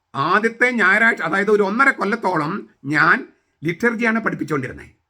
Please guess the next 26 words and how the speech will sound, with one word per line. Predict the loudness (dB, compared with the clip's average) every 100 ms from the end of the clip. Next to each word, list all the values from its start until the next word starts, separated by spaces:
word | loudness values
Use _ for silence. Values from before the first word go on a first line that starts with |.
| _ _ _
ഈ | -6 -2
പറഞ്ഞ | -2 0
കാര്യങ്ങളൊക്കെ | -2 0 -2 -2 -4 -8 _ _ _ _ _ _ _ _ _ _ _ _ -6
അതിൽ | 0 0 0
എല്ലാവരും | -2 2 4 4 2
ഞാൻ | 0 0
വ-, | 0 0
ഏ-, | 0
ഏതൊക്കെ | 0 0 2
വചനം | 2 2 -2
പറഞ്ഞെന്ന് | -2 0 0
എനിക്ക് | 0
ഓർമ്മയില്ല. | 0 0 0 0 -4 -8 _ _ -4
പലരും | 0 2 2 2
അവർ | 2 0 -6 -10
ആദ്യത്തെ | -2 0 0 2 0
എൻ്റെ | 0
പട്ടം | -2 -2 -2 -2
കെട്ടിയ | -2
കൊല്ലം | -2 0 0
തൊട്ടുള്ള | 2 2 2 -2 -6 _ -2
ആളുകൾ | 2 4 4 2
പള്ളി | 2 2
വരുമ്പോൾ | 2 0
കുറേ | -4 0 2
പേര്, | 2 0 -2